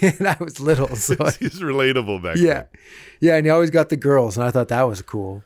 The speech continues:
Speaker 1: So
Speaker 2: Yeah.
Speaker 1: <laughs> I like Davey. But yeah, so that was, that's my nineteen eighty-nine.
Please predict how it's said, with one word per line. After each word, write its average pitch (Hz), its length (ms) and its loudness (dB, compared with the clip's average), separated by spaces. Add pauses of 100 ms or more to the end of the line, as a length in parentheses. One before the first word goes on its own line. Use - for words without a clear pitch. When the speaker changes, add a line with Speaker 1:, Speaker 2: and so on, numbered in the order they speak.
Speaker 1:
So 104 420 -6 (320)
Speaker 2:
Yeah. 69 320 -14
Speaker 1:
<laughs> - 80 -10
I 120 240 0
like 180 180 2
Davey. 117 480 -2 (1600)
But 147 140 4
yeah, 170 220 4
so 127 180 -6
that 139 120 2
was, 127 160 -2
that's 139 220 2
my 139 180 2
nineteen 127 400 -4
eighty-nine. 110 600 -6